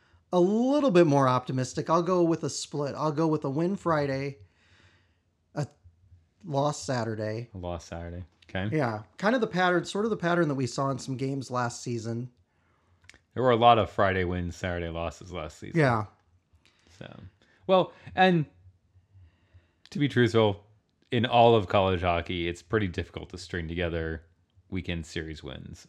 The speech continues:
Speaker 2: I mean, it's
Speaker 1: Oh, absolutely.
Speaker 2: these teams are so talented and so close that,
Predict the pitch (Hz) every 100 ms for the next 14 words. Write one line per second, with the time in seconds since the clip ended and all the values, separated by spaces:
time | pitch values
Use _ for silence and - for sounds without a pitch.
0 | - - - - - 85 - - 170 139
1 | 123 135 - 110 143 139 127 113 101 95
2 | - - - 104 95 95 90 92 87 92
3 | 90 82 - 82 82 - - - 95 85
4 | 92 87 85 - - _ _ - - -
5 | 87 90 78